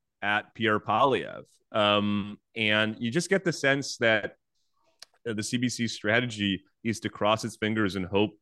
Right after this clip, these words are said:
that an election outcome, um, doesn't put it in peril. And I just think that's a very, um, unconstructive, unsustainable, um, path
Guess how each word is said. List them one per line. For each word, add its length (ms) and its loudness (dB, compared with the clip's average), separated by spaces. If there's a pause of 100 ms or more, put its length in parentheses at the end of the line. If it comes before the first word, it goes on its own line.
(120)
that 380 2
an 60 -10
election 440 0
outcome, 640 0 (180)
um, 800 0
doesn't 400 -4
put 120 -4
it 100 2
in 100 -2
peril. 380 2
And 80 2
I 40 2
just 140 -10
think 100 -2
that's 180 2
a 60 2
very, 640 4 (800)
um, 420 0 (260)
unconstructive, 1120 2 (800)
unsustainable, 1300 2 (460)
um, 280 0
path 380 -2